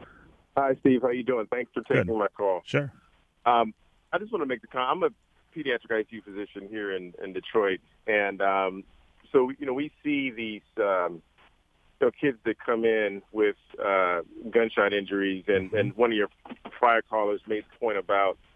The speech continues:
Speaker 1: actually putting this in people's faces, and I, I really believe if folks really understood what this looked like, if kids in, in particular, uh, it, it's not like a, a video game.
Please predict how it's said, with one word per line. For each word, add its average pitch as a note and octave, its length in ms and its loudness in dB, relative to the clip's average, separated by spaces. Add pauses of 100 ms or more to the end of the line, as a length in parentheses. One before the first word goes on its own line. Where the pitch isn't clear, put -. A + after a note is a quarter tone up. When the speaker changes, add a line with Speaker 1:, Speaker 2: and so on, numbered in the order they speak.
(260)
Speaker 1:
actually A2+ 280 0
putting A#2 320 -2
this G#2+ 180 -2
in G2+ 80 -12
people's G2+ 380 -4
faces, G#2+ 400 0
and G#2 100 0
I, G#2+ 40 4
I A#2 160 0
really C#3 280 -2
believe G#2 340 -4
if F#2+ 180 -8
folks A#2 240 -2
really G#2 280 -4
understood G2+ 480 -2
what F2+ 240 -2
this F#2 120 -4 (120)
looked G2+ 240 -4
like, F2 220 0
if E2 120 -14
kids B2+ 260 0 (100)
in, F#2 160 -12
in F#2+ 180 -6
particular, F#2 640 -2 (400)
uh, G2 320 2
it, G#2 200 -4
it's A2 220 -6
not B2+ 280 0
like A2 260 2 (260)
a, G2+ 80 2 (160)
a F#2+ 40 0
video F#2+ 380 0
game. E2+ 400 -4